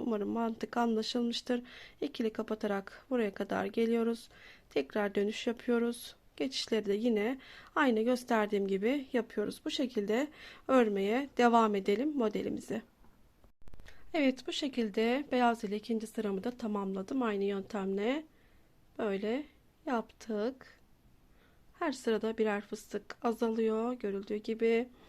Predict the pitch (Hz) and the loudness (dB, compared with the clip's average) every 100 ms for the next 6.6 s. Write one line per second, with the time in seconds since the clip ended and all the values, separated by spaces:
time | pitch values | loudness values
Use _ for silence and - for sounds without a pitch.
0 | - - - - 311 233 254 311 302 208 | -20 -20 -14 -4 0 0 0 -2 -2 0
1 | 226 262 - 262 247 247 196 196 - 202 | 0 -2 -2 2 2 0 -2 -2 -6 -6
2 | 202 196 226 262 - 214 190 185 214 294 | -4 -4 -6 -8 -6 -2 -2 -2 -4 -4
3 | - _ - 240 214 - - 202 190 202 | -8 _ -8 -6 -6 -8 -6 -6 -4 -2
4 | 214 330 - - _ - - - _ - | -2 -2 -4 -16 _ -20 -20 -20 _ -20
5 | - - _ _ - _ - _ - 277 | -20 -20 _ _ -20 _ -20 _ -6 -2
6 | 220 208 202 202 220 | 0 0 -2 -4 -4